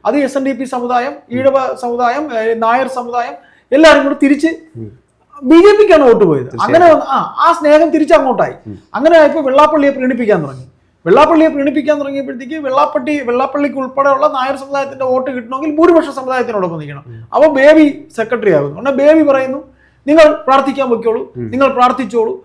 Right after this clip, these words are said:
Speaker 1: നിങ്ങൾ പ്രാർത്ഥിക്കുന്നതിന് ആര് പാർട്ടി പറഞ്ഞു? വിശ്വാസങ്ങൾ പാർട്ടിയുടെ കൈകടത്തി" എന്ന് പറഞ്ഞു.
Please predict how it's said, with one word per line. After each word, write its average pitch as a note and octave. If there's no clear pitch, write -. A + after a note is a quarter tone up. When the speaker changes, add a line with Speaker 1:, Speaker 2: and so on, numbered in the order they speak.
Speaker 1:
നിങ്ങൾ C#4
പ്രാർത്ഥിക്കുന്നതിന് A#3+
ആര് A3+
പാർട്ടി A3
പറഞ്ഞു? A#3+
വിശ്വാസങ്ങൾ B3+
പാർട്ടിയുടെ A3+
കൈകടത്തി" G#3+
എന്ന് G#3
പറഞ്ഞു. G3+